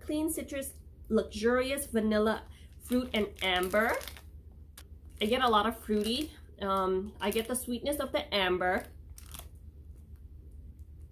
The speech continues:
I don't get that le-, Gain laundry.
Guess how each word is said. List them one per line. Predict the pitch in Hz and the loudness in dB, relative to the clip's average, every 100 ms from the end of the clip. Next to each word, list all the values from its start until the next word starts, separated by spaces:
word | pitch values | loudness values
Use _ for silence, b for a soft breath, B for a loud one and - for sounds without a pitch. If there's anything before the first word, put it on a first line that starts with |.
| - - - - - - - - - - - - | -16 -16 -16 -16 -16 -14 -14 -14 -14 -14 -10 0
I | 202 208 | 4 6
don't | 220 208 220 | 6 2 2
get | 214 214 | 2 2
that | 208 190 | 4 2
le-, | 196 - - | 2 0 -2
Gain | 190 196 202 | 2 4 4
laundry. | 185 165 165 156 156 | 4 2 2 -2 -4